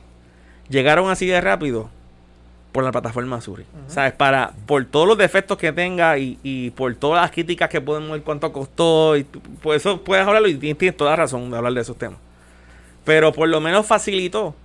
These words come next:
Speaker 1: que personas podrían entrar en línea, poner su información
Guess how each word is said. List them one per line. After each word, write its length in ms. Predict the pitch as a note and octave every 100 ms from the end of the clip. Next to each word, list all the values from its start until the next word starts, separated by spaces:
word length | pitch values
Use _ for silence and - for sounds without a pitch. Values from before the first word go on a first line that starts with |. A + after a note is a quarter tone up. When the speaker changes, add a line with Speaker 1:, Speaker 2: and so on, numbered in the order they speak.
| - - - _ - - -
Speaker 1:
que 160 | D3+
personas 400 | D3 C3 G3 G#3+
podrían 340 | - D3 C#3 F3
entrar 340 | F#3+ F#3+ G3
en 140 | F#3+
línea, 400 | G3+ G#3 E3 C#3+ D3 - -
poner 180 | B2+
su 80 | C3
información 800 | E3 F3+ F3+ F3 F#3+ G3+ D#3+ D#3+